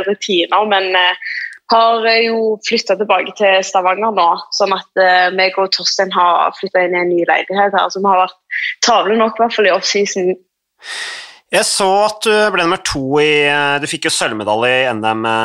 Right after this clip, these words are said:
Speaker 2: sykkelcross. Du var plassen foran, eh, Stine Borgli. Dere fikk jo litt bank av, eh, din, eh, fremtidige lagvenninne Mie Bjørndal Ottestad, <laughs> men hun har jo kjørt en del sykkelcross, har jo kjørt verdenscup og gjør det ganske bra faktisk også. Eh,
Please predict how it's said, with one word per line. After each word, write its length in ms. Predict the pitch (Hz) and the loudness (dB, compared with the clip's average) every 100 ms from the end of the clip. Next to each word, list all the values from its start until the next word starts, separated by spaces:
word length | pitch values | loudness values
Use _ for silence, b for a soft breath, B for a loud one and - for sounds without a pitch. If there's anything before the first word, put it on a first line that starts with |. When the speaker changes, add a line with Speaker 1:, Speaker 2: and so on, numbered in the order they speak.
| 113 | -2
Speaker 2:
sykkelcross. 880 | - 107 104 - 120 - - 135 123 | -4 -6 -6 -2 -2 -2 -2 0 0
Du 60 | 127 | 2
var 300 | 123 123 120 | 2 2 0
plassen 320 | 120 - 131 | -2 -4 -4
foran, 380 | - 113 110 117 | -2 0 0 0
eh, 140 | 117 117 | -2 -2
Stine 320 | - 113 117 | -2 -2 0
Borgli. 240 | 123 107 | -2 -2
Dere 160 | 131 135 | 0 -2
fikk 240 | 131 139 | -2 -4
jo 60 | 160 | -2
litt 220 | 135 - - | -4 -4 -2
bank 400 | 123 135 _ 131 | 0 -2 _ 0
av, 320 | 123 123 117 123 | 2 2 0 0
eh, 240 | 123 120 117 | 2 2 0
din, 160 | 120 | -2
eh, 300 | 120 117 117 117 | -2 -2 -2 -2
fremtidige 480 | 135 123 117 110 | -6 -4 -2 0
lagvenninne 720 | 120 110 95 107 110 117 113 113 | 0 -2 -4 -6 -2 0 0 -2
Mie 220 | 110 110 | -4 -2
Bjørndal 320 | 113 104 110 | -2 0 0
Ottestad, 600 | 294 - 247 - - 165 | 0 -2 -2 -2 0 0
<laughs> 40 | 165 | 0
men 140 | 165 147 | -2 -2
hun 160 | 165 175 | 0 2
har 140 | 143 | 2
jo 80 | - | 0
kjørt 420 | - 117 101 151 | 0 -2 -4 -2
en 80 | 131 | -2
del 80 | - | -4
sykkelcross, 400 | 101 104 147 147 | -8 -6 -4 0
har 140 | 131 | 0
jo 100 | 139 | -2
kjørt 80 | 117 | -2
verdenscup 560 | 107 110 - 139 - _ | -2 -2 -6 -6 -8 _
og 240 | 135 131 131 | 0 2 2
gjør 160 | 113 | 0
det 60 | 190 | -2
ganske 240 | 208 156 | -4 -6
bra 240 | 131 101 110 | -4 -2 0
faktisk 480 | - - 196 - 139 | -2 -4 -4 -2 -2
også. 240 | - 208 | 0 0
Eh, 380 | 233 175 175 | 2 0 0